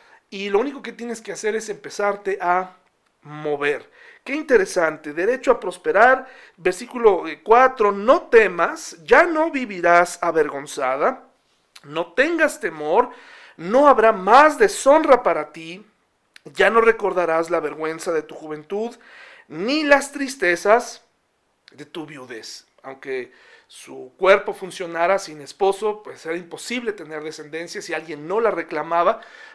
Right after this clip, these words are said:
probablemente porque aquella persona con la que se había casado conocía su estado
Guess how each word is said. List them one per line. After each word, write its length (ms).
probablemente 840
porque 340
aquella 440
persona 600
con 120
la 140
que 80
se 100
había 200
casado 440
conocía 1000
su 160
estado 640